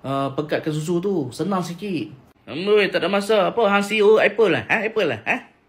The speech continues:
C E O apa? B M W? Ha, Lamborghini? Sampai tak ada masa langsung?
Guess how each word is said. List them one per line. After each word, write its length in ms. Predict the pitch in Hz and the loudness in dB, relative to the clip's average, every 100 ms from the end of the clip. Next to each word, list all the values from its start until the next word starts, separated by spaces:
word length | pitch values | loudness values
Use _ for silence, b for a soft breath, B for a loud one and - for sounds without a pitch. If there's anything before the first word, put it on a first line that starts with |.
| _ | _
C 160 | - | 0
E 80 | 202 | 2
O 80 | 208 | 4
apa? 280 | 226 139 - _ | 2 -2 -6 _
B 80 | 165 | 0
M 160 | 180 202 | 2 2
W? 160 | 202 120 - _ | 0 -4 -8 _
Ha, 120 | 190 | 0
Lamborghini? 560 | 185 190 190 214 139 113 | 2 0 -2 -4 -4 -4
Sampai 160 | 147 | -2
tak 120 | 175 151 | 0 0
ada 40 | |
masa 160 | 175 185 | 0 0
langsung? 360 | 185 180 110 | 0 -2 -4